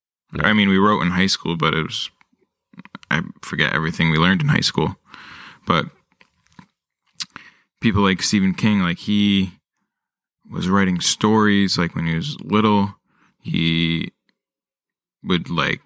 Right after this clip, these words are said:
Speaker 2: go to movies and, like, transcribe movie scripts. Like, after watching them, he'd transcribe them into, like, a book. And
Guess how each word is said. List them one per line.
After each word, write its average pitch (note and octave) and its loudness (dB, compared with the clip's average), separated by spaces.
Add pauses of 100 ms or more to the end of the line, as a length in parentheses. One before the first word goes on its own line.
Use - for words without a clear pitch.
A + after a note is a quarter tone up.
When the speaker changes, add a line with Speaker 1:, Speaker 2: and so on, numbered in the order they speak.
(140)
Speaker 2:
go G2+ 2
to F2+ 2
movies G2+ 2
and, F2 0
like, - -8
transcribe F#2+ 0
movie G2+ 4
scripts. - 0 (480)
Like, D#2 -2
after E2+ 0
watching F#2+ -2
them, F#2+ 0
he'd E2+ 0
transcribe E2+ 0
them F#2 -4
into, E2 -2
like, D2+ -2
a - -6
book. - -2 (680)
And F2 -2